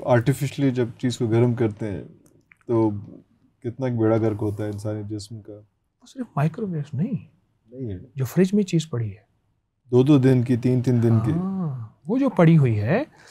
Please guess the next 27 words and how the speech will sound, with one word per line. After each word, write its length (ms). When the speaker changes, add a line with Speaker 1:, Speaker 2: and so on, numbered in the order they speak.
Speaker 2:
फ्रिज 240
के 160
अंदर 220
जो 120
अमोनिया 460
का 140
निज़ाम 380
और 260
एक 200
अनोखा 320
निज़ाम 380
है, 360
वो 140
Speaker 1:
जी, 140
जी। 80
Speaker 2:
क्या 260
उसको 380
नहीं 140
कर 160
रहा, 300
नुकसान 460
नहीं 300
दे 180
रहा? 280
यकीनन 340
दे 180
रहा। 340